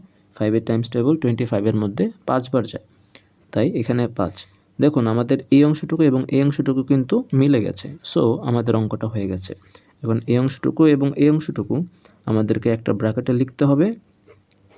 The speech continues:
এবং এই দুটোর জন্য আরেকটা ব্র্যাকেটে লিখতে হবে। এভাবে আমরা খুব সহজে উৎপাদকের বিশ্লেষণ করে ফেলতে পারি।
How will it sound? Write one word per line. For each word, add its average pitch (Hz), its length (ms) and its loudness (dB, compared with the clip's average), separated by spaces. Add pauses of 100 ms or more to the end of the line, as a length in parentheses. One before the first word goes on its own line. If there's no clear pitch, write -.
(320)
এবং 131 360 4 (260)
এই 135 180 4
দুটোর 123 280 2
জন্য 131 440 0
আরেকটা 123 500 -2 (380)
ব্র্যাকেটে 113 380 0
লিখতে 104 320 -6
হবে। 107 240 -6 (680)
এভাবে 143 480 4
আমরা 117 260 0
খুব 117 200 -4
সহজে 139 520 0
উৎপাদকের 113 580 -2
বিশ্লেষণ 117 500 -2
করে 123 240 0
ফেলতে - 280 -6
পারি। - 240 -6